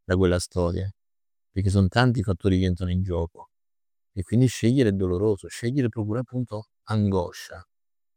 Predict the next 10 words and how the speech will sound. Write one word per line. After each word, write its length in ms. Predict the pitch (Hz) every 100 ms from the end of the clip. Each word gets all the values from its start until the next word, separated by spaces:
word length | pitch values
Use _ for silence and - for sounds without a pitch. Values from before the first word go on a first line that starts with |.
| _ _ _ _ _ _ _ _ _ _ _ _ _
Quello 220 | - 214
che 80 | 127
però 180 | 113 120
vi 120 | 110
dirò 180 | 110 107
adesso 380 | 101 107 - 92
qui 200 | 117 101
alla 180 | 92 92
fine 600 | 101 82 76 101 117 _ _
è, 220 | - 165